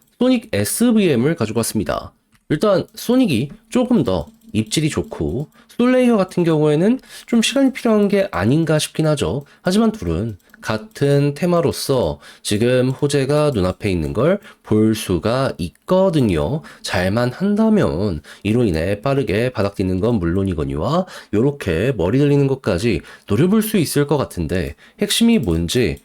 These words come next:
풀어보도록 할 테니까 일단 들어가기 전 구독과 좋아요 꾹 한 번만 눌러주시면 너무나 감사드리겠습니다. 신규 구독자 이벤트. 화면에 보이는 제 개인 번호로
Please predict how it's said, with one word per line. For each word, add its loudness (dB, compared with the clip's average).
풀어보도록 0
할 0
테니까 -4
일단 0
들어가기 -4
전 -6
구독과 -4
좋아요 -2
꾹 -4
한 0
번만 -2
눌러주시면 0
너무나 -4
감사드리겠습니다. -4
신규 2
구독자 -2
이벤트. -4
화면에 2
보이는 0
제 0
개인 0
번호로 -2